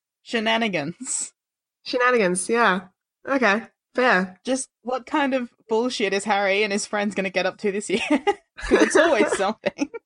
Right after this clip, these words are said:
Speaker 2: Okay. Do you think we should rank that, like, out of five for each one?
Speaker 1: Yeah, I think out of five for each one, which is gonna give us a total score of twenty-five <laughs> for each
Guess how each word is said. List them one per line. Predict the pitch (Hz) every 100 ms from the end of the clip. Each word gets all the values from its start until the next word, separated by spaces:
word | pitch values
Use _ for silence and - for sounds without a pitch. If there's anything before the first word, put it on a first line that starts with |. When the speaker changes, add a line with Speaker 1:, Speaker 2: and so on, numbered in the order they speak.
| _ _ _ _ _ -
Speaker 2:
Okay. | 277 202 208 277 _ _ 262
Do |
you | 254
think | 269 262
we | 285
should | 285 226
rank | 214 214 -
that, | 220 196 202
like, | 196 185 185 - -
out | 196
of | 185
five | - 190 185 254 339
for | -
each | - 190
one? | 202 202 330 330 _ _ _ _ _ _ _
Speaker 1:
Yeah, | 202 196
I |
think | 226 262 -
out | 220 240
of | 240
five | 220 202 214
for | 214
each | 202 202
one, | 202 180
which | 190
is | 214
gonna | 220 220
give | 226 202
us | 202
a |
total | 185 214 190
score | 190 - 180 175
of | -
twenty-five | 196 175 170 170 143 135 - - _
<laughs> | - - _ _ _ - _ -
for | -
each | 240